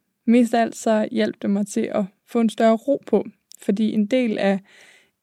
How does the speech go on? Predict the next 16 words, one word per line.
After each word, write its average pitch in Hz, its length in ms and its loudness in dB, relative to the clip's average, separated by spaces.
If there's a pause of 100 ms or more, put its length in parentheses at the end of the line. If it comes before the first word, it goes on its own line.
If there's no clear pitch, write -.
(180)
ideen 220 480 4
med 196 120 4
de 226 140 0
her 208 300 2 (360)
mange 208 320 2
forskellige 233 680 0
udfordringer 208 640 -2 (100)
er, 220 240 2
at 214 80 -8 (120)
du 226 200 -2
ikke 247 280 -2 (120)
må 240 140 0
shoppe 208 420 -2 (100)
hele 214 300 0
tiden. 233 380 -6 (760)
Og 233 100 0